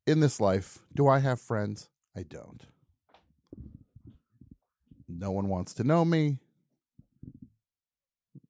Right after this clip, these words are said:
They run from me. I say, "Hello, can we talk?" And they say, "I'm catching a bus." And I say to them, "We're inside." That's what I'm usually up against.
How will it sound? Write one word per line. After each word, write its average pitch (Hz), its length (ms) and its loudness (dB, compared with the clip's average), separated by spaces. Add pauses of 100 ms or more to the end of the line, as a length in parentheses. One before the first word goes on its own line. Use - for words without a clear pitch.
They 87 100 -10
run 131 320 4
from 135 260 2
me. 127 220 4
I 98 100 2
say, 92 280 -2
"Hello, 107 600 4
can 98 160 -2
we 95 120 -2
talk?" 127 340 2
And 101 140 -4
they 98 100 -4
say, 92 460 -4 (680)
"I'm 82 80 -10
catching 92 460 -2
a 87 40 -4
bus." 120 540 2
And 90 220 -6
I 87 180 -6
say 92 240 -8
to - 140 -12
them, 85 320 -6
"We're 92 180 0
inside." 82 840 -10 (2500)
That's 92 200 -8
what 80 120 -6
I'm 80 120 -10
usually 76 380 -16
up 73 160 -20
against. - 540 -20